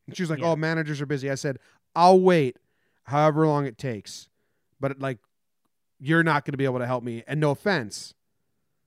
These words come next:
Speaker 1: but you just told me to call customer service when you are customer service. So I'm just gonna
Speaker 2: Right.
Speaker 1: wait for that manager."
Speaker 2: Right.
Speaker 1: And then the manager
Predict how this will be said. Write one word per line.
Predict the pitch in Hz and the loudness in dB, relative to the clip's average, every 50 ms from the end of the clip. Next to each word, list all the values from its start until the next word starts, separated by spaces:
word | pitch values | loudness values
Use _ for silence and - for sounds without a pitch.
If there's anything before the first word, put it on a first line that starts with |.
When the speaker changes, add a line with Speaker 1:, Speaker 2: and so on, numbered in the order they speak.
| _ _ _ _ | _ _ _ _
Speaker 1:
but | - 151 | -10 -6
you | 147 165 160 | -4 -4 -2
just | 147 175 - - | -2 -4 -4 0
told | - 180 170 156 135 | 2 2 2 2 2
me | 156 147 | 0 -4
to | 139 | -2
call | - - 151 143 139 | -2 -2 -2 -2 -2
customer | - 160 143 - - 139 127 | -2 -4 -4 -4 -4 -8 -8
service | - - 143 135 127 127 120 - 135 | -8 -6 -6 -6 -6 -6 -8 -8 -6
when | 135 151 | -4 -2
you | 151 175 175 165 | 0 0 2 4
are | 196 269 285 175 | 4 2 2 0
customer | - - 117 101 - - 110 107 | -4 -8 -12 -14 -14 -14 -16 -16
service. | - - 113 101 104 - | -14 -14 -16 -16 -14 -10
So | - 151 | -6 -4
I'm | 147 160 160 | -4 -4 -4
just | 143 139 | -6 -6
gonna | 131 170 | -6 -4
Speaker 2:
Right. | 160 147 | -4 -4
Speaker 1:
wait | 151 147 - | -4 -6 -6
for | - 139 | -8 -10
that | 135 123 110 | -10 -8 -8
manager." | 120 120 120 117 110 104 92 - - - _ _ _ _ _ _ _ _ _ _ _ _ _ _ _ _ _ - | -10 -10 -10 -10 -10 -12 -16 -20 -20 -20 _ _ _ _ _ _ _ _ _ _ _ _ _ _ _ _ _ -16
Speaker 2:
Right. | 120 120 | -10 -6
Speaker 1:
And | 139 160 | -4 -2
then | 165 165 | -2 -2
the | 160 | -2
manager | 151 156 160 175 185 185 160 131 - 226 190 165 147 139 | -2 0 0 0 0 -2 -2 0 2 2 2 2 0 -6